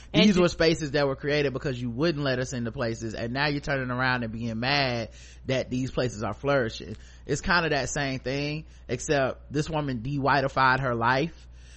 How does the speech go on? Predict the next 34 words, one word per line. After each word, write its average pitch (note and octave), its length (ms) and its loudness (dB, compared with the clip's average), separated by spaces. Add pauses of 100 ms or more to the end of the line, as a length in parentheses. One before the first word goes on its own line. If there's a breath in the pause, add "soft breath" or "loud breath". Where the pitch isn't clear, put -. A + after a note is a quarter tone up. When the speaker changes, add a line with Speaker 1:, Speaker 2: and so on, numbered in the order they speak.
(220 soft breath)
Speaker 2:
and C#3 140 4
it's C#3+ 180 4
like, C#3 340 4 (300)
how D#3+ 280 4
dare D3+ 240 4
you D3+ 160 0
reject C3 480 -2
us? C3+ 440 0
We're D3+ 280 2
supposed C#3 320 0
to B2+ 80 -2
reject A#2+ 480 -4
you. C3+ 220 -2
It's B2+ 140 -6
that D3 200 -2
kind B2 160 -2
of - 60 2
Speaker 1:
Ri-, - 200 -2
Speaker 2:
feeling. F3+ 200 0
Speaker 1:
right, A#3+ 360 10
because G#3+ 300 6
when G3+ 160 4
we D#4 180 6
reject B3 380 6
niggas A3+ 580 6
and F#3 140 2
brown A#3+ 320 6
people G3+ 280 4
and F#3 120 4
Muslims, G3 440 8
that's A3+ 320 6
fine. E3+ 480 6
And F3 140 0
how, G#3 200 6